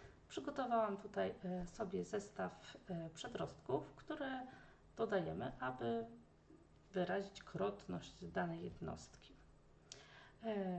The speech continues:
naszym zadaniem będzie zamiana kilometrów na decymetry bądź dekametrów na centymetry. To, co nam potrzeba. Pamiętajcie, że tak naprawdę do każdej jednostki można dodać przedrostek,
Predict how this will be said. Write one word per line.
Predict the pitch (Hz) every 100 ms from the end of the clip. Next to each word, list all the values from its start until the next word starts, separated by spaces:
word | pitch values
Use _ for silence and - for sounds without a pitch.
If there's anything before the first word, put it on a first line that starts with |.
| 170
naszym | 175 233 254 262
zadaniem | 208 170 165 233 269
będzie | 190 175 175 - 170 160 160 - -
zamiana | 180 170 220 240 190 160 175 175 - - - - - - - - -
kilometrów | - 190 180 151 - 127 131 - -
na | 165
decymetry | - - - 185 160 160 220 269 302 -
bądź | 202 190 185 - - - - - -
dekametrów | - 208 277 285 285 269 269 - - - - - -
na | 175 - -
centymetry. | 165 185 202 240 240 240 - 233 233 - - - - - - -
To, | - 226
co | -
nam | 233 208
potrzeba. | 208 - - - - - - - - -
Pamiętajcie, | 247 233 196 - 233
że | 233 233
tak | 226
naprawdę | 226 220 185 214
do | 240
każdej | 240 285 - 214
jednostki | 190 185 - 196
można | 185 185 185
dodać | 180 180 170
przedrostek, | - - 208 - 175 - - 131